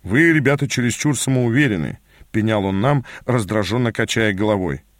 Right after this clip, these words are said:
"В бою решает не только сила. Понимаете, что я имею в виду?" "Мы и располагаем не только силой", зевнул Аас. "У нас есть скорость, ловкость, выносливость.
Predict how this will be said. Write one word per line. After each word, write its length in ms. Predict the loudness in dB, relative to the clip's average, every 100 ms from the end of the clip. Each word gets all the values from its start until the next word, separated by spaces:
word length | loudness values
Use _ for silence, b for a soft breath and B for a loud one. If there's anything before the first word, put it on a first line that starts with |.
| _ b b
"В 160 | -6
бою 320 | 0 2 4 2
решает 460 | 2 2 0 2
не 100 | 0
только 340 | 0 -2 0 -2
сила. 440 | 0 -4 -4 -10 _
Понимаете, 420 | -6 0 2 0 -2
что 200 | -2 0
я 200 | 2 2
имею 280 | 0 0
в 40 | 0
виду?" 280 | -2 -4 -8 _ b b b b b b b _
"Мы 460 | 2 6 6 4 B B B B
и 200 | 4 6
располагаем 720 | 4 2 4 6 6 4 4
не 120 | 2
только 320 | 2 -2 -2
силой", 560 | -2 0 2 2 2 -2 -2
зевнул 440 | 0 2 2 2
Аас. 360 | 2 2 -2 -4
"У 100 | 2
нас 240 | 4 4
есть 240 | 4 4 2
скорость, 540 | 2 4 4 2 2
ловкость, 540 | 2 2 0 -6 -4
выносливость. 880 | -2 0 2 0 0 0 0 -4 -12